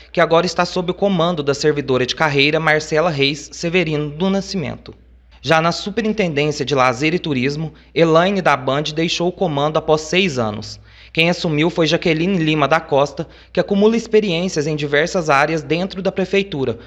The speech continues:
como no departamento de compras e licitações. Jaqueline também assumiu interinamente a Superintendência de Comunicação Social com a saída de Carlos Filho.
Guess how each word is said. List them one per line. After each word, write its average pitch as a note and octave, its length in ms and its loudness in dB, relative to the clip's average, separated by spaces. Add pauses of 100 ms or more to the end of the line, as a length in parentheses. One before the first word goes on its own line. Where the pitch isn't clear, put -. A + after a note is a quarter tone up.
(220)
como D#3+ 200 2
no E3 80 2
departamento D3 680 2
de D3 80 -8
compras E3+ 600 0
e F3 80 -2
licitações. F3+ 920 -4 (320)
Jaqueline E3+ 480 2
também F3 300 2
assumiu D3+ 360 0
interinamente E3+ 880 0
a D3+ 80 -2
Superintendência F3+ 840 -2
de - 80 -8
Comunicação C#3+ 540 -2
Social E3 560 0 (180)
com F#3 100 -2
a F#3 60 2
saída E3 420 0
de D#3 120 -6
Carlos C#3 420 0
Filho. A#2+ 300 -10